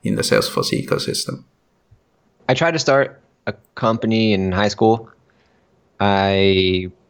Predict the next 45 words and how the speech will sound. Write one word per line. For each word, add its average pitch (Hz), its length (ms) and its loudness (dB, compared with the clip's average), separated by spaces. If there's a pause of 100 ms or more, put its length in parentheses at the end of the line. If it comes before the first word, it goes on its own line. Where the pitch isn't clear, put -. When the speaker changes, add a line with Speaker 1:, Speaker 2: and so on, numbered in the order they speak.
Speaker 2:
have 95 260 -2
tried 101 440 0 (500)
to, 95 640 2
I 98 100 0
tried 107 180 0
to 98 60 -4
start 95 220 2
a - 20 0
lot 98 180 2
of - 60 -10
companies 95 720 -2
along 95 240 2
the 90 80 0
way. 92 260 2 (520)
Some 110 200 0
had 104 100 -2
to 92 60 -4
do 101 60 4
with 95 100 2
computers, 95 380 4
some 92 100 0
didn't. 92 280 2 (1080)
Speaker 1:
Hmm. - 60 -2
Speaker 2:
And 92 920 0 (320)
I 107 60 0
can't 160 240 2
explain 127 400 0
why 107 240 4
I've 101 100 -2
always 98 260 -2
wanted 98 160 -2
to 92 80 -6
start 92 200 -4
a 87 40 -8
company. 82 380 -8
I - 60 -10
really 104 200 2
don't 98 120 2
know. 85 240 -2 (360)
Maybe 120 220 2
because 117 160 2
I'm 107 220 0
the 95 460 0 (580)
oldest 110 520 2
of 95 380 -6